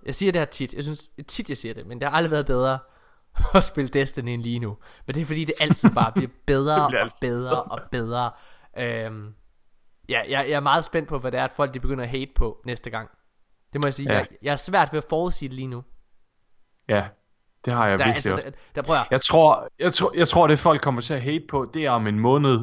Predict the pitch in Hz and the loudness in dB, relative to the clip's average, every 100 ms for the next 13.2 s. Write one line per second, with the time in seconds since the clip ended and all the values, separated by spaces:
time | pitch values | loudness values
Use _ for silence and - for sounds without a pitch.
0 | - 107 104 - 160 127 - 190 196 - | -2 -4 0 4 2 2 4 4 4 -2
1 | - - - 143 143 120 113 123 117 113 | -20 -20 -4 4 6 6 4 0 0 2
2 | 135 147 170 123 110 120 123 113 123 113 | 2 6 6 6 4 0 2 4 4 4
3 | 107 107 104 104 - 98 87 - _ 131 | 0 0 -2 -6 -6 -4 -4 -8 _ -8
4 | 131 151 156 139 - 135 110 127 123 113 | -2 2 4 4 4 2 4 2 2 0
5 | 98 - - - - 151 156 135 196 196 | -2 -8 -20 -20 0 6 6 6 2 0
6 | 160 - 151 151 135 127 147 147 131 - | -2 2 4 4 2 -2 -2 -4 -6 -2
7 | 135 135 - 127 120 113 156 147 127 113 | -2 -2 -6 -4 -4 0 0 2 0 2
8 | 123 123 117 117 170 196 254 202 156 143 | 2 2 0 4 8 10 10 8 6 6
9 | 151 156 143 123 117 110 107 - - - | 4 2 2 2 0 -6 -8 -16 -20 -20
10 | - _ 123 139 156 180 165 170 180 170 | -20 _ -14 -10 -4 0 0 0 -4 -4
11 | 180 170 190 180 - 180 180 160 135 127 | -4 -4 -6 -8 -8 -8 -6 -6 -6 -6
12 | - 165 - - 147 143 139 - - 185 | -8 -12 -10 -6 -2 -2 -4 -8 -6 -6
13 | - 160 | -4 -6